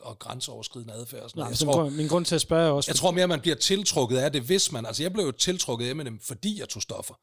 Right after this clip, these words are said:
Speaker 2: Mm.
Speaker 1: Jeg begyndte jo ikke at tage stoffer, fordi jeg lyttede til Eminem. Jeg har jo masser af venner, der også godt kan lide Eminem, som aldrig har rørt stoffer.
Speaker 2: Nej, men det var også det, der var min grund til at spørge, fordi at det lød, altså,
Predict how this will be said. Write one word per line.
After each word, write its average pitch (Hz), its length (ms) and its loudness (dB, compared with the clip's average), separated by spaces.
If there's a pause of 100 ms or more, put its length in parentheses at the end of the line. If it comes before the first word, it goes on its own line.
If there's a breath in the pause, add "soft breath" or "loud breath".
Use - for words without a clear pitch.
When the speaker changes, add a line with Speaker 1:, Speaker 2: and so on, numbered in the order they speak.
Speaker 2:
Mm. 143 280 -2
Speaker 1:
Jeg 160 140 0
begyndte 170 340 0
jo 151 60 0
ikke 151 100 -4
at 143 60 -6
tage 123 160 -2
stoffer, 151 400 -2 (380)
fordi 156 340 -2
jeg 120 80 -6
lyttede 113 240 -6
til 113 160 -2
Eminem. 123 320 -6
Jeg 135 80 -6
har 143 100 -2
jo 123 60 -2
masser 143 320 0
af 113 120 -2
venner, 139 240 -2 (480 loud breath)
der 113 60 -4
også 147 200 2
godt 139 180 0
kan 127 140 -4
lide 117 140 -2
Eminem, 120 300 -4
som 107 140 -6
aldrig 127 180 -2
har 110 60 -2
rørt 143 240 0
stoffer. 117 300 -4
Speaker 2:
Nej, 139 120 0
men 139 100 -2
det 147 80 2
var 156 60 4
også 165 120 4
det, 170 80 2
der 170 60 4
var 151 60 4
min 143 140 -2
grund 139 180 -2
til 139 100 -6
at 127 60 -2
spørge, 147 300 0
fordi 127 280 -6
at 117 120 -12
det 135 100 -8
lød, 156 320 -6
altså, 127 260 -8